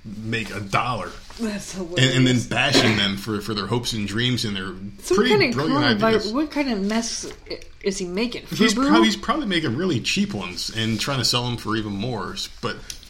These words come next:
Speaker 1: the going rate
Speaker 2: Ugh.
Speaker 1: is at least two dollars per mask, supposedly.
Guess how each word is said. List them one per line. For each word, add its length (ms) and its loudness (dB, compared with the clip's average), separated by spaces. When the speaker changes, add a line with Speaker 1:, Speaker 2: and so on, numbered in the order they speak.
Speaker 1:
the 80 4
going 340 2
rate 200 -2
Speaker 2:
Ugh. 280 -4
Speaker 1:
is 140 2
at 100 -2
least 380 2
two 120 2
dollars 540 -2
per 140 2
mask, 320 2
supposedly. 520 -2